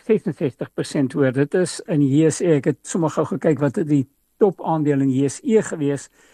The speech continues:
en hulle is ook in die top tien van alle presteerders in die J S E.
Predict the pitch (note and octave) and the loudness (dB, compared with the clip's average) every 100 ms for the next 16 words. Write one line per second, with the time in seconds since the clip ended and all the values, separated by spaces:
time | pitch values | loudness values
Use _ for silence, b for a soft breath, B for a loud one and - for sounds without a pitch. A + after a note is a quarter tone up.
0 | b - C#3+ D3+ D#3+ E3+ F3 F3 D#3 C3+ | b 0 4 6 4 2 0 2 2 2
1 | _ G3+ C#3+ _ - F#3 D3+ - - C#3+ | _ -2 -2 _ 2 4 4 0 -4 0
2 | C#3 - G3 F3 - C#3+ - D3 C#3 A#2+ | 0 0 2 2 0 -6 0 2 2 0
3 | D3 B2+ B2 C3+ B2 E3+ D3+ | 0 2 4 2 2 2 2